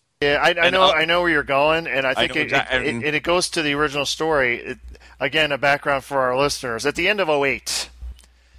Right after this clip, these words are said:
Speaker 1: probably right after Expo, is when the shit hit the fan, and Stern fired a ton
Speaker 2: Almost
Speaker 1: of people.
Speaker 2: everyone.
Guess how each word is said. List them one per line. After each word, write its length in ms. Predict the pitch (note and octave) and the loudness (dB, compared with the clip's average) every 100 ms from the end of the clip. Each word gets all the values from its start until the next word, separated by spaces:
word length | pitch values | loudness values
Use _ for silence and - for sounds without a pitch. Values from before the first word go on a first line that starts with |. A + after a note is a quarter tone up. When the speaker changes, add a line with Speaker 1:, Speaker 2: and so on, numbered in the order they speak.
| - - | -20 -8
Speaker 1:
probably 200 | G3 A3+ | -4 0
right 140 | F3+ | 0
after 180 | F#3 D#3 | 0 -4
Expo, 460 | A#2+ A#2+ - G2 D2+ - - - - - - | -6 -6 -6 -10 -12 -16 -20 -18 -14 -16 -14
is 240 | - C#3 C3 | -8 -6 -4
when 220 | D3 D3 | -4 -2
the 60 | C3+ | -2
shit 200 | E3 C#3+ | -2 -2
hit 160 | C3+ | -4
the 80 | A#2 | -6
fan, 380 | - A2+ G2+ G#2 | -2 0 0 -4
and 180 | A2 A2+ | -6 -10
Stern 600 | - D#3+ D3+ C#3+ C3 A2+ | -4 0 0 0 -4 -12
fired 680 | - C#3+ B2+ A2+ G#2 G2 - - - - - - - - | -6 0 2 2 0 -4 -14 -16 -16 -20 -20 -20 -14 -12
a 80 | |
ton 160 | - D3+ | -2 -2
Speaker 2:
Almost 160 | C3+ A#2+ | 0 -2
Speaker 1:
of 80 | |
people. 0 | |
Speaker 2:
everyone. 280 | B2 G2 D#2+ | -4 -2 -4